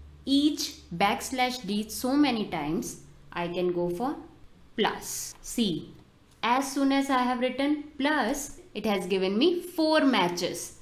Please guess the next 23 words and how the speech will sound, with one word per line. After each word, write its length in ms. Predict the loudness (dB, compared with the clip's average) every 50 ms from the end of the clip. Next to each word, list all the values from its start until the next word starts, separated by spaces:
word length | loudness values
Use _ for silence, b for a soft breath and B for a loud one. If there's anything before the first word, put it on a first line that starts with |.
| -20 -12 -6
as 460 | -2 0 2 2 2 2 0 -2 -2
there 180 | 0 0 2
are 160 | 2 0 0 -2 -6 -12 -16 -20
four 340 | -20 -8 -2 0 2 4 6
numerical 540 | 6 6 6 4 4 4 2 2 0 0 0
values, 560 | 0 -2 -2 -4 -4 -6 -6 -8 -8 -10 -12 -14 -18 -20 -20 -20 -6 0
and 320 | 4 4 6 6 4 4
it 140 | 4 4 6
is 120 | 4 4 4
detecting 600 | 2 2 2 0 0 0 0 0 0 0 -2 -6 -14 -6 2
each 420 | 4 4 6 6 4 2 2 -4 -10 -12 -2 0
with 180 | 2 2 2
whatever 540 | 6 6 8 8 8 6 4 2 4 4 4
length 320 | 6 6 6 4 4 4 2
of 220 | 2 2 2 4
word 320 | 4 6 6 6 4 2
we 100 | 4 4
are 100 | 4 4
giving, 460 | 6 4 4 6 6 4 4 2 -2 -6
it 120 | -4 -2 -2
is 120 | 0 2
accepting 600 | 2 0 0 -2 -6 -6 -6 -8 -6 -6 -6 -6 -8
it. 200 | -10 -12 -14